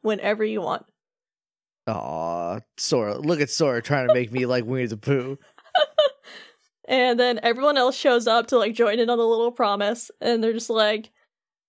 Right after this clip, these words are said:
Speaker 1: they're like, "Yeah, like, we'll all just, like, remember you." And it's like, "You'll always be here." And you're like, "Cool. I still have to leave, though. Like, I have a world to save."
Speaker 2: I do gotta go. Like, I haven't seen Riku in, like, a fucking forever.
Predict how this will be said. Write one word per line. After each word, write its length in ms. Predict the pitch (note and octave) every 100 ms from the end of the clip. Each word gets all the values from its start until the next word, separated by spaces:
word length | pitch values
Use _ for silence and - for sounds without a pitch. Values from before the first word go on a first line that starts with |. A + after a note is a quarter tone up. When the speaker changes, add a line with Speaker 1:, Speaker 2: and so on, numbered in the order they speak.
| _
Speaker 1:
they're 160 | A3+ A3
like, 200 | - -
"Yeah, 380 | F4+ A3 - A3 -
like, 360 | G#3+ G3+ G#3+ - -
we'll 200 | A#3 C#4+
all 440 | - C#4 C#4 C4 A#3
just, 160 | C4
like, 180 | D4+ D4+
remember 360 | F4 F4+ E4+ A#3
you." 180 | G#3 F#3+
And 80 | G3+
it's 140 | G#3
like, 160 | A3 A3+
"You'll 120 | A#3+
always 300 | A#3 B3+ C4
be 200 | D4+ C4+
here." 280 | G#3+ - G#3+ _ _ _ _ _ _ _ -
And 120 | B3
you're 120 | A#3+ B3
like, 180 | C4
"Cool. 440 | - G4+ C4 G#3+ - _ -
I 120 | B3
still 340 | C#4+ B4 C5
have 140 | F4 C#4
to 100 | B3+
leave, 360 | A#3+ C4 B3
though. 340 | A3 G3+ F3+ F#3+
Like, 200 | G3 C#4+
I 80 | D4
have 120 | A3+
a 80 | G#3+
world 320 | G#3+ G#3+ A#3
to 100 | C4+
save." 240 | - C#4+
Speaker 2:
I 100 | A3
do 320 | F3+ - A#3 G3+
gotta 220 | F#3 C#3
go. 460 | B2+ C3+ C3 A#2 A2
Like, 180 | B2 A#2+
I 100 | C#3+
haven't 460 | E3+ F3 D#3+ E3+
seen 240 | - E3 C#3
Riku 420 | B2 C3+ C#3+ B2+
in, 100 | A#2+
like, 180 | A#2 A2
a 60 | B2
fucking 520 | - - F#3 - F3+
forever. 720 | C#3 D#3 D3 C3+ A2+ A2 G#2+